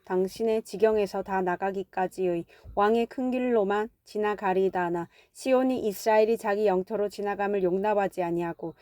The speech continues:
그의 백성을 다 모아 이스라엘을 치러 광야로 나와서 아, 야하스에 이르러 이스라엘을 치므로 이스라엘이 칼날로 그들을 쳐서 무찌르고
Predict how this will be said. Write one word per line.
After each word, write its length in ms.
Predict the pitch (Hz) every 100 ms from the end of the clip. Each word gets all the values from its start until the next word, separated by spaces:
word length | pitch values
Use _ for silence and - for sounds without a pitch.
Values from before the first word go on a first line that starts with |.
| _ _
그의 240 | 233 240
백성을 460 | 233 226 226 226 226
다 180 | 226 190
모아 280 | 202 208
이스라엘을 520 | 190 - 208 208 208 208
치러 300 | - 202 196
광야로 500 | - 185 202 214 202
나와서 520 | 170 170 165 165 160 - - -
아, 240 | - 202 202 _
야하스에 600 | 202 196 226 233 - 233
이르러 460 | 226 202 180 185 202
이스라엘을 560 | 196 - 214 208 208 208
치므로 460 | - 185 175 165 - _ -
이스라엘이 560 | 202 - 240 240 240 240
칼날로 480 | - 254 254 247 226
그들을 320 | 190 208 208
쳐서 320 | 208 185 208
무찌르고 600 | 170 - 175 170 170 165